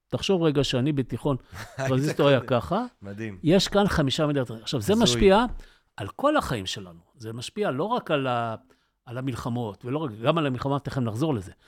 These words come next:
Speaker 1: על כל החיים שלנו, כי פתאום עומד לרשותנו כושר מחשוב, שהוא, הוא מדהים. זאת אומרת,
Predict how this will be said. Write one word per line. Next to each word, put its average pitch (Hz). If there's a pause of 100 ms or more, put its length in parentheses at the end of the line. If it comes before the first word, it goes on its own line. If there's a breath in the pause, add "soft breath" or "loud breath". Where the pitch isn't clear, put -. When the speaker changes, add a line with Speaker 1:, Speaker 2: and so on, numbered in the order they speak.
(240 soft breath)
Speaker 1:
על 107
כל 233
החיים 135
שלנו, 107
כי 120
פתאום 208
עומד 147
לרשותנו 139 (380)
כושר 165
מחשוב, 123 (680)
שהוא, 117 (120)
הוא 110
מדהים. 127
זאת -
אומרת, 107